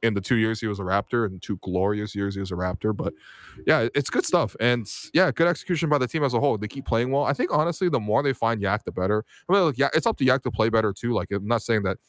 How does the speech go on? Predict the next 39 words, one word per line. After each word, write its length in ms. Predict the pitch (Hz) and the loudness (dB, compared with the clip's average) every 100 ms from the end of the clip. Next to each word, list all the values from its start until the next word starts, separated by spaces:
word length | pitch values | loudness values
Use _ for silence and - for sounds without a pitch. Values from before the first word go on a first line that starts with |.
| _ _ - | _ _ -4
you 80 | 117 | -2
know, 160 | 95 | 0
they 140 | 90 104 | -2 -2
just 160 | - | 0
gotta 160 | 127 107 | 0 0
force 280 | - 113 - | 2 2 2
feed 200 | 104 95 | 0 2
Yak, 240 | 113 104 - | 2 0 -2
but 160 | 104 - _ _ _ 117 | -2 -4 _ _ _ 0
I, 120 | 131 | 2
I 120 | 135 156 | 4 2
always 340 | 185 202 123 | 2 0 -2
look 120 | 151 | 0
at 140 | 143 135 | 2 2
it, 120 | 117 | 2
like, 300 | 104 98 - | -2 -2 -6
especially 440 | 117 - 151 - 190 | -6 0 0 2 2
when 260 | 147 120 - | 0 -2 -4
opponents 400 | 107 123 120 110 | 0 0 0 0
like 140 | 110 | 0
Chicago, 380 | - 110 110 101 | 0 0 0 0
for 160 | 101 95 | 0 0
example, 340 | 101 92 101 | 0 0 2
they 80 | 101 | 2
wanna 220 | 113 127 | 2 0
put 120 | - | 0
a 40 | 113 | 2
lot 180 | 104 | 2
of 80 | 104 | 0
pressure 520 | 120 104 - 104 98 | 2 0 2 2 2
and 100 | 95 | 0
they 40 | 101 | 0
wanna 220 | 104 113 | 0 0
deny 540 | 101 101 98 101 101 | -2 0 2 2 2
Scotty 320 | 95 - 98 98 | 0 0 0 0
getting 200 | 95 92 | -2 -2
downhill 420 | 95 90 107 98 | -2 0 2 2
or 180 | 95 87 | 0 -2
Pascal 580 | 95 - 98 95 98 | -4 0 2 2 0